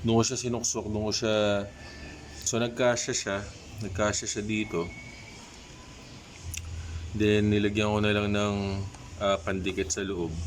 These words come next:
Tapos binalutan ko ng, ah, packaging tape. So again, <laughs> ewan ko, invento lang to ah. Ah, pero hopefully, ah, makakatulong to sa pagpasok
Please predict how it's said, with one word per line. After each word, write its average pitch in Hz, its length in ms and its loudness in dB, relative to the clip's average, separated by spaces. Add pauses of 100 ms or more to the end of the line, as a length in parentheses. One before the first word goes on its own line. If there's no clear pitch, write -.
(480)
Tapos 104 160 0
binalutan 98 640 0
ko 92 160 -2
ng, 95 320 -2 (800)
ah, 95 160 2
packaging 92 640 2
tape. 87 240 -4 (160)
So 104 240 2
again, 104 360 0 (240)
<laughs> - 280 -4
ewan 98 160 2
ko, 110 160 6
invento 95 480 4
lang 107 320 2
to 92 160 4
ah. 90 80 -2 (640)
Ah, 101 800 2
pero 107 320 8
hopefully, 113 640 4 (160)
ah, 104 160 2
makakatulong 107 800 4
to 110 80 0
sa 104 240 2 (1400)
pagpasok 107 560 2